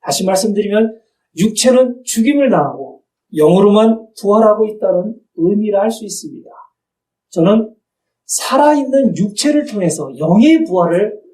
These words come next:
체험하는 것이 이십일 세기를 살아가는 현실에 적합한 종교라 믿습니다.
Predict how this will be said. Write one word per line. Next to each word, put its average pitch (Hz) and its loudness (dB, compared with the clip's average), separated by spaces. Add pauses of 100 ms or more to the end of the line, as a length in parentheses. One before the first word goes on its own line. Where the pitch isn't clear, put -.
체험하는 247 -2
것이 156 -8
이십일 247 0
세기를 262 0
살아가는 196 -2 (380)
현실에 226 -4 (200)
적합한 175 -6
종교라 170 -8
믿습니다. 143 -10